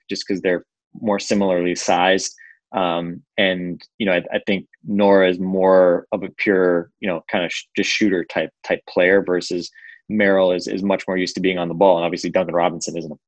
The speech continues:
you know, he's not a combo guard or anything like that. So, um, so I, I, I, it'll be interesting. I mean, again, like, the odds of any of these guys coming in, even if they are great college shooters and becoming, you know, elite N B A shooters who actually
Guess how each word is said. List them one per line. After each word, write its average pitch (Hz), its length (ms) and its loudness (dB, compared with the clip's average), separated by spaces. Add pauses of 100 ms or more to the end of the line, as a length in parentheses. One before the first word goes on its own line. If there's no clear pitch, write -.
you 85 80 -10
know, 80 60 -14
he's 92 120 -6
not 82 140 -4
a 78 60 -8
combo 85 340 -8
guard 80 220 -4
or 82 40 -4
anything 85 240 -8
like 82 160 -10
that. 85 280 -2
So, 95 200 2 (460)
um, 90 420 0 (440)
so 120 160 4
I, 110 100 8
I, 113 180 2
I, - 380 -12
it'll 160 500 6
be 135 100 4
interesting. 101 300 0
I 95 40 4
mean, 95 120 -2
again, 90 280 -2
like, 85 180 -8 (800)
the 123 120 4
odds 123 300 4
of 107 120 2
any 110 200 4
of 104 60 2
these 95 180 -2
guys 92 520 0 (120)
coming 101 280 -4
in, 95 260 -4
even 104 160 -2
if - 180 -6
they 95 140 0
are 87 380 0
great 92 260 0
college 92 320 -2
shooters 104 400 0
and 98 160 -8
becoming, 90 560 -6 (300)
you 110 100 0
know, 95 200 2
elite 101 500 2 (100)
N 101 160 0
B 92 160 2
A 90 100 6
shooters 104 460 2
who 95 140 -2
actually 90 580 0